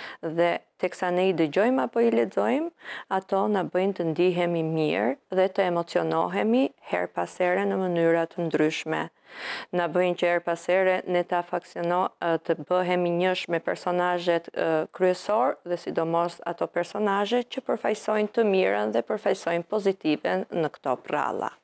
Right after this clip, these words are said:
Sepse, në fund fundit, prallat të tilla janë, pikërisht janë ato të cilat përmes ngjarjeve që tregojnë, na sjellin një mesazh të caktuar, i cili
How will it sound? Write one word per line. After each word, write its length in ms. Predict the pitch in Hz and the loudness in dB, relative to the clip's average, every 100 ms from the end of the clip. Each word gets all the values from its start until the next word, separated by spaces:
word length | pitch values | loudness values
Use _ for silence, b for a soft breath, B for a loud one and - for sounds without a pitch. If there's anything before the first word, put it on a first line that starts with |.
| _ _ B B B B | _ _ B B B B
Sepse, 480 | - 294 294 - 180 254 | -6 -4 -2 -2 0 0
në 160 | - 202 | 0 -2
fund 300 | - 156 - | -2 -2 -2
fundit, 460 | - 269 262 226 | -4 0 2 0
prallat 580 | - 202 220 214 190 196 | 0 0 2 2 2 -2
të 180 | - 247 | -12 -14
tilla 360 | - 302 220 | -4 -2 2
janë, 400 | 170 151 175 277 349 B B B B - | 2 2 0 -4 -8 B B B B -8
pikërisht 720 | - 180 165 170 277 277 - - | -2 2 4 4 2 -2 -6 -2
janë 380 | 185 190 185 | 0 2 2
ato 220 | 180 - 233 - | 0 0 0 0
të 160 | - 175 | -2 -4
cilat 500 | - 233 196 196 - | -2 2 2 0 -4
përmes 480 | 160 160 165 165 - | -6 -2 -2 -2 -4
ngjarjeve 720 | 180 160 208 269 233 208 196 | -6 0 0 2 2 2 0
që 240 | 185 - 175 | 0 0 0
tregojnë, 640 | - - 233 233 226 240 - B B | 0 -2 2 2 2 0 -6 B B
na 180 | 233 285 | -2 -2
sjellin 540 | - 214 190 196 220 | 2 2 4 4 2
një 240 | - 233 262 | 2 2 2
mesazh 680 | 240 - 180 180 214 220 - | 0 0 -2 -2 -2 -6 -8
të 180 | 202 | -8
caktuar, 680 | - - - 165 160 180 131 | -6 -6 -4 0 2 2 -2
i 140 | - 285 | -4 -10
cili 420 | - 226 214 233 | -4 0 2 2